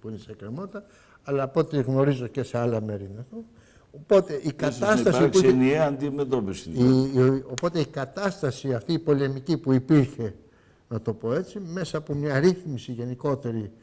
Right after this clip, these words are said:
Speaker 1: των σχέσεων του
Speaker 2: Θα
Speaker 1: πολιτικού
Speaker 2: κατευνάσει,
Speaker 1: σύστημα,
Speaker 2: ναι.
Speaker 1: κυβε-, να το πω έτσι, κυβέρνησης και αυτοδιοίκησης, να το πούμε έτσι,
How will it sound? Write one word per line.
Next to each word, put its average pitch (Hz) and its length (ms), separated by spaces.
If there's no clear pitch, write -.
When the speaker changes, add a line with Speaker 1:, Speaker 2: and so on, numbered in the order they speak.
Speaker 1:
των 131 120
σχέσεων 160 440
του 139 60
Speaker 2:
Θα 127 60
Speaker 1:
πολιτικού 127 300
Speaker 2:
κατευνάσει, 120 520
Speaker 1:
σύστημα, - 220
Speaker 2:
ναι. - 80
Speaker 1:
κυβε-, 156 180
να 147 100
το 143 120
πω 156 120
έτσι, 131 200
κυβέρνησης 143 680
και 139 120
αυτοδιοίκησης, 160 960
να 139 100
το 110 100
πούμε 110 280
έτσι, - 160